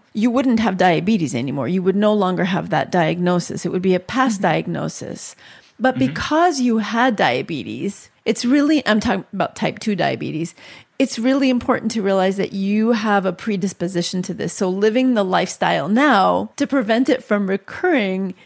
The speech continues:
Speaker 1: is very important." And also, P C O S to me is, I'm very hesitant to call it an opportunity, particularly someone who doesn't have it. It's easy for me to say.
Speaker 2: Mm-hmm.
Speaker 1: But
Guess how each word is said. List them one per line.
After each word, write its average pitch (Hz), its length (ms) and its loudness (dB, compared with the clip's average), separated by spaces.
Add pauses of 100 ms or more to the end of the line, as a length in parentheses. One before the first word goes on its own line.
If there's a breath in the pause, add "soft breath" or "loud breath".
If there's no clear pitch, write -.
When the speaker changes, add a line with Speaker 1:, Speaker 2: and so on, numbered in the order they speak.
Speaker 1:
is 226 220 0
very 208 340 2
important." 185 540 -4 (340)
And 226 160 0
also, 233 600 0 (220 loud breath)
P 294 160 2
C 330 160 2
O 240 100 6
S 262 180 2
to 226 100 -4
me 202 220 0
is, 196 160 -2 (260)
I'm 254 180 0
very 359 240 2
hesitant 240 520 -2 (100)
to 190 460 0 (120)
call 226 320 2
it 214 100 2
an 185 180 -2
opportunity, 185 800 0
particularly 226 500 0
someone 190 300 0
who 190 100 0
doesn't 165 380 0
have 190 300 0
it. 139 100 -4
It's 131 200 -6
easy 185 220 0
for 175 160 -4
me 175 140 -2
to 160 80 -2
say. - 480 -2 (460 loud breath)
Speaker 2:
Mm-hmm. 202 240 0
Speaker 1:
But 269 440 2